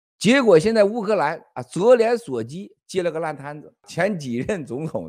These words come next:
都是腐败，我都认识。在这个时候，泽连索基被世界所孤立和抛弃。当年销毁的核武器，销毁的重大武器，特别是洲际导弹，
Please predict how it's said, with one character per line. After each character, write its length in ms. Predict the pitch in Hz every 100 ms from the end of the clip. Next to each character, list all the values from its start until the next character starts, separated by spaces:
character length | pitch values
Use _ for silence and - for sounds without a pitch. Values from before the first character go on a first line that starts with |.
| -
都 200 | 95 147
是 120 | 254
腐 220 | 135 98
败， 240 | - - _ _
我 160 | 98 107
都 240 | - 92
认 260 | 151 214 107
识。 140 | _ - _ -
在 120 | 247
这 140 | - 440 427 269
个 80 |
时 140 | 165 160
候， 100 | 135
泽 320 | 117 165 240
连 200 | 226 220
索 320 | 214 107 85
基 300 | 92 156 190 _ _
被 160 | 180 135
世 260 | - 123
界 160 | 104 101
所 120 | 85
孤 180 | 78 87
立 100 | 92
和 120 | 80
抛 200 | - -
弃。 140 | - _ _ -
当 260 | 214 220
年 200 | 190 190
销 260 | 190 185 180
毁 180 | 143 117
的 100 | 143
核 180 | 127
武 140 | 156 104
器， 260 | - - _ _
销 380 | - - 208 202
毁 200 | - 117
的 120 | 87 123
重 320 | - 254 117
大 180 | - 110
武 140 | 80
器， 160 | 87 87
特 360 | - 311 403
别 220 | 151 120
是 240 | 113 85 - _ -
洲 240 | 170 147
际 260 | 131 147 101
导 240 | - 60
弹， 180 | 80